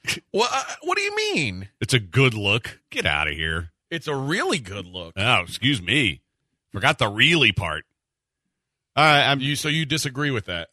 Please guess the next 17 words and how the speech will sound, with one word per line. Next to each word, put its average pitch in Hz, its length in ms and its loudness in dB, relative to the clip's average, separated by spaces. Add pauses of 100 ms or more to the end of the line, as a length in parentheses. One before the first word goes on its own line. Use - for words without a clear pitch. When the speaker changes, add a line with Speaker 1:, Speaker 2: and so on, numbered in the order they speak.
Speaker 1:
I 196 40 -10
don't 135 240 -2
disagree 92 420 -2
with 92 140 -4
it. 90 40 -6
I'm 101 120 -8
just - 160 -12
tired 85 280 -6
of 85 60 -14
the 80 60 -18
guys. 82 260 -8
Speaker 2:
Aaron, 139 300 0
do 156 60 -2
you 147 80 0
agree 139 260 -4
with 180 120 0
it? 202 140 -2